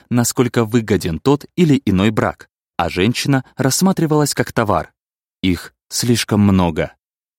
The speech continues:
С этой точки зрения интересно наблюдать поведение мужчин-героев в пьесах.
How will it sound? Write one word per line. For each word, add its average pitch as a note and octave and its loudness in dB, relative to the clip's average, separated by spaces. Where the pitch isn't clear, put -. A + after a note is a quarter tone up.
С - -6
этой F2 0
точки - -4
зрения E2+ 0
интересно C#3 0
наблюдать G#2+ 0
поведение G2+ 2
мужчин-героев G2+ 0
в - -20
пьесах. E2 -4